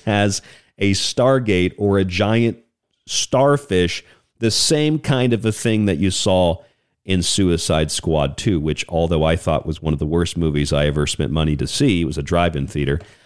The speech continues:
I might have to go back and watch that now. You got this giant all-seeing eye. You've got these hive mind, um, hive mind, collectivized minds that are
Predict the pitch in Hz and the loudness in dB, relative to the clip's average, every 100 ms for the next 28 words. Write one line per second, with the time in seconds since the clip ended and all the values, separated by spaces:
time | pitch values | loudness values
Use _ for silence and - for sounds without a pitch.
0 | _ - 98 76 71 87 82 92 110 131 | _ -2 -2 0 -2 -2 0 0 0 0
1 | 139 196 185 - 73 71 65 - - _ | 2 0 0 -4 -4 -4 -6 -8 -14 _
2 | _ _ _ _ _ _ _ _ _ _ | _ _ _ _ _ _ _ _ _ _
3 | _ _ _ _ 82 78 76 - 95 92 | _ _ _ _ -4 -2 -4 -2 0 2
4 | 87 87 87 - 76 78 104 101 95 85 | 2 0 0 -2 0 0 2 2 0 -4
5 | - 78 82 78 - 78 71 - - - | -10 -4 -2 -2 0 0 0 -2 -8 -14
6 | - 90 90 87 85 85 85 80 80 - | -6 -2 0 0 0 0 2 2 0 -4
7 | _ _ _ _ 73 76 71 69 76 - | _ _ _ _ -4 0 0 0 -4 -10
8 | _ _ _ _ _ _ _ - 101 95 | _ _ _ _ _ _ _ -4 -2 0
9 | 87 87 87 85 - - 87 87 87 80 | 0 0 2 0 -2 -2 0 0 0 0
10 | 82 82 80 76 - 87 82 82 80 78 | 0 2 0 -2 -4 -2 0 2 0 0
11 | - - _ _ _ _ _ 87 85 82 | -4 -10 _ _ _ _ _ 0 2 0